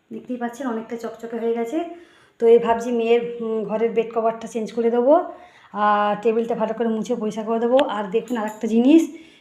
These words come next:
এই যে মেয়ে আলমারিটা পুরো ঘেঁটে ফেলেছে, এই দেখুন পুরো আলমারিটা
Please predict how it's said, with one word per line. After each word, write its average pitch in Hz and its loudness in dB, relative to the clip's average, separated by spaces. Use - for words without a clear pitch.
এই 226 6
যে 254 4
মেয়ে 233 4
আলমারিটা 226 2
পুরো 247 6
ঘেঁটে 214 0
ফেলেছে, 202 0
এই 202 -2
দেখুন 202 -2
পুরো 254 6
আলমারিটা 226 2